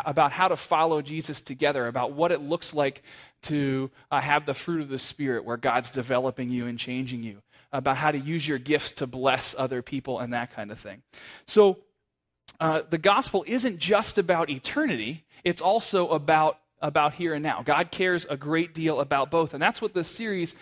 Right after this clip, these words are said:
has been all about, is try to, to try to help encourage us to, to, to look at that whole picture, the entire gospel. So today what we're gonna be doing is we're gonna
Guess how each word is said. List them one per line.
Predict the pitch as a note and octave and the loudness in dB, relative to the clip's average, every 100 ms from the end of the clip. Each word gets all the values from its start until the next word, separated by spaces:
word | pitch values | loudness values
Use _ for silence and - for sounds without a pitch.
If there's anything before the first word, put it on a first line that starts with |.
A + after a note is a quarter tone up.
| - | -4
has | - D3 | 0 2
been | C#3+ D#3+ | 2 2
all | D3+ | 2
about, | D3 E3 C#3 | 4 4 4
is | C3+ | 2
try | - E3+ | 0 4
to, | E3 D3+ - - | 4 2 -8 -8
to | F3+ | -4
try | - A#3+ | 4 6
to | F#3+ | 6
help | D#3+ G#3 - | 4 2 2
encourage | E3 - A3 G#3+ F3 | -4 0 4 4 4
us | D#3+ - - - | 2 0 -12 -14
to, | - E3 | -4 -2
to, | - F3 D3+ | -2 -4 -4
to | - D#3+ | -4 -2
look | E3+ F#3+ | -2 -2
at | F3 | 0
that | D3+ B2+ | 0 0
whole | - F#3 F3 | -2 -2 0
picture, | - C3+ - B2 B2 _ _ _ | -4 -8 -8 -10 -12 _ _ _
the | D3 | -6
entire | C#3+ - E3+ D#3 C3 C3 _ _ _ | -4 -4 -2 0 -2 -6 _ _ _
gospel. | C3+ A#2+ - - | -2 -2 -6 -10
So | - F#3 | -4 2
today | A#3 C#4+ | 2 4
what | C4 | 2
we're | G#3 | 2
gonna | G#3+ G#3 | 2 0
be | F#3+ | 0
doing | E3 F#3+ F3+ | 0 0 0
is | D#3 | -2
we're | E3+ | -2
gonna | E3+ D3+ | -2 -2